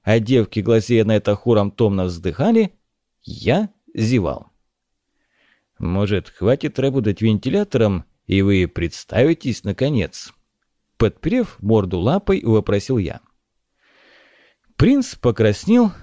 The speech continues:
аки голая девка в бане, которая завалилась с предложением о тесном горизонтальном сотрудничестве толпа лесных татей, но всё же выдал. "Я королевич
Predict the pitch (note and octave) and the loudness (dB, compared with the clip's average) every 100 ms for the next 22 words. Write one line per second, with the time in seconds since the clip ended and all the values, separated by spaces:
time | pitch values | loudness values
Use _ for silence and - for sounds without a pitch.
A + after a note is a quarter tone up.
0 | - - C#3 - G#2 F#2+ D3 D3 B2+ A2+ | -4 -2 0 -2 -2 2 4 4 4 2
1 | F#2 C3+ F2+ - G2+ G#2+ A2 C3 G#2 F#2 | 2 2 0 0 -2 0 2 2 2 0
2 | - A#2+ - G#2+ G#2 F#2 A2+ C3 D#3+ A2+ | -2 -4 0 2 2 2 0 2 2 0
3 | - - - A#2 A#2 A#2 A#2 G#2+ A2+ - | -4 -16 -2 2 2 2 0 0 -2 0
4 | A#2+ G#2 G#2+ G#2 G#2+ G#2 A2 - G2+ F#2+ | 0 0 -4 -2 -2 0 -2 0 0 -2
5 | - F#2+ - G#3+ G#3+ F3+ E3+ - E3+ D3+ | -4 -6 -2 0 0 -2 -6 -2 0 0
6 | - _ _ - D#3+ E3 - D#3 B2+ - | -6 _ _ 0 0 0 0 2 0 0
7 | C#3+ - - G2 - E2+ - _ _ _ | -4 -4 -2 -2 -2 -6 -6 _ _ _
8 | - F#2 E3 C#4+ A#3+ D3+ F3+ B2+ D#2+ - | -4 0 2 0 -2 -2 0 0 -2 -6
9 | - _ _ _ _ _ _ _ _ _ | -14 _ _ _ _ _ _ _ _ _
10 | _ _ - F2 F2 B2+ G3+ A3 - F3+ | _ _ -6 -4 -2 0 0 -2 -2 0
11 | F3 D#3 F3+ G#3+ F#3+ - - | 2 4 4 2 0 -4 -6